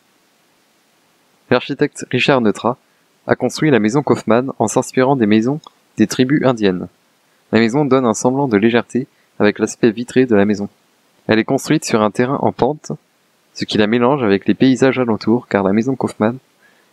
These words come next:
est construite avec des matériaux naturels de même couleur que le paysage. En contrebas se trouve la piscine qui reflète la maison. À l'intérieur, il y a la pièce principale qui comprend le salon et la salle à manger.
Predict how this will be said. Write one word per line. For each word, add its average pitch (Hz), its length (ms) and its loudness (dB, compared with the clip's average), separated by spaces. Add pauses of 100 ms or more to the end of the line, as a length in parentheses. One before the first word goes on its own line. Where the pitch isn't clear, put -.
est - 80 0
construite - 560 -2
avec 107 220 2
des 104 100 0
matériaux 123 400 2
naturels 123 520 0
de 110 100 2
même 117 180 2
couleur 120 280 4
que - 80 -4
le 95 80 4
paysage. 98 540 -2 (960)
En - 100 0
contrebas 123 520 0 (240)
se - 100 -4
trouve 143 240 4
la 110 80 4
piscine 120 440 -6 (340)
qui - 100 -2
reflète 113 380 0
la 120 40 0
maison. 98 280 -2 (1600)
À 123 60 2
l'intérieur, 123 580 0 (320)
il 107 100 2
y 123 60 6
a 135 80 2
la 110 100 2
pièce - 300 0
principale 120 560 0
qui - 140 -18
comprend 131 320 0
le 135 100 -2
salon 120 340 -2
et 123 100 -2
la 117 80 4
salle 135 200 -2
à - 20 0
manger. 107 340 -4